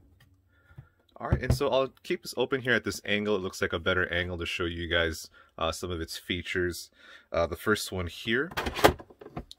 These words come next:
is a cell phone stand, or at least, you know, what I like to, uh, call a cell phone stand. This is where I would put my cell phone, uh, when I am using this.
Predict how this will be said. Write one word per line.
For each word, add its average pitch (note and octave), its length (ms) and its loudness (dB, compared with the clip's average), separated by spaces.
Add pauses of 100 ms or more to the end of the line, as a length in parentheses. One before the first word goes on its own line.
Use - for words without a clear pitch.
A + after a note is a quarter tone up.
(220)
is G#2+ 340 2
a F#2+ 320 2
cell D3+ 300 -6
phone F#2 240 -4
stand, E2+ 460 -4 (520)
or C3+ 120 10
at B2 80 6
least, A2+ 200 0
you A2 60 -6
know, G2 100 -2
what F#2 160 2
I F#2 120 8
like D#2+ 300 0
to, D#2 280 -4
uh, C#2+ 140 -2 (400)
call G2+ 240 4
a E2+ 40 -4
cell E2+ 220 -2
phone D#2+ 240 -10
stand. F2 300 -4
This F#2 100 -8
is F#2 100 -6
where F2 140 0
I E2+ 60 0
would F2 180 -4
put E2+ 180 -6
my E2+ 160 -4
cell E2 280 -4
phone, E2+ 320 -10 (920)
uh, E2 220 2
when E2+ 400 0
I E2 280 0
am E2+ 280 0
using F2 400 -6
this. E2 440 -6